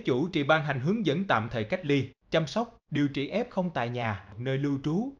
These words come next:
Tiếp tục phổ biến, tập huấn đối với các cơ quan, đơn vị liên quan, khẩn trương xây dựng, hoàn thiện sổ tay cách ly, điều trị người nhiễm covid mười chín tại nhà. Giao Sở Thông tin và Truyền thông phối hợp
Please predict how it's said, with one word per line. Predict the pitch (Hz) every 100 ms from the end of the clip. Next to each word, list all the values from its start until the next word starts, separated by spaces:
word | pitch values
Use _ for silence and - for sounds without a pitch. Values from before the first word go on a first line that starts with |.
| _ _ _ _
Tiếp | 269 -
tục | 127 -
phổ | 113
biến, | 127 156 220 - _
tập | 143 160
huấn | 202 220
đối | 185 214
với | 196
các | 202 214
cơ | 139 117
quan, | 123 113 - -
đơn | 170 156
vị | 123 117
liên | 127 151
quan, | 143 143 123 - -
khẩn | 120 160 190
trương | 143
xây | 135 143
dựng, | 123 107 - _
hoàn | - 165
thiện | 156 143
sổ | 156 143 -
tay | 180 165
cách | 214 185
ly, | 170 165 - -
điều | 170
trị | 175 165
người | 180 170 165
nhiễm | 147 190 220
covid | 214 240 185
mười | 156
chín | 139 175 247
tại | 147 123
nhà. | 123 110 107 _ _ _ _ _
Giao | 151 170
Sở | 165 147
Thông | 185 175
tin | 190 190 170
và | 143 120
Truyền | 127 104
thông | 127 120
phối | 180
hợp | 170 120 104